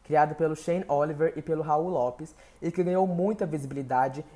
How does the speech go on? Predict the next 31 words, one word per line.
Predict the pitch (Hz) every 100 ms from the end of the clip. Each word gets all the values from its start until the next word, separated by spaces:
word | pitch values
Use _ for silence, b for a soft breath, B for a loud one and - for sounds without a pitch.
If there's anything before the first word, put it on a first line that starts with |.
| -
e |
muita | 175 170 202 208
notoriedade | 185 180 170 156 139 135 139
muito | 147 185 185
rapidamente, | 165 165 170 185 120 104 - - b b
mas | 151 160
que | 170
tava | 165 165 180
em | 147
hiato, | 135 156 156 - 110 b
estava | - - 147
pausada | 165 160 139 147 147 147
desde | 131 160 175 165
dois | 180
mil | 156
e | 156
dezessete. | 131 170 - 110 - - - - - - b b
A | -
marca | 135 139 - 151
já | 147
havia | 156 131 175
anunciado | 208 214 208 151 143 139
seu | 156
retorno | 143 143 143 135 139 143
em | 160
julho | 139 160 214
de | 196
dois | 180 165
mil | 165
e | 208
vinte | 139 135 151 -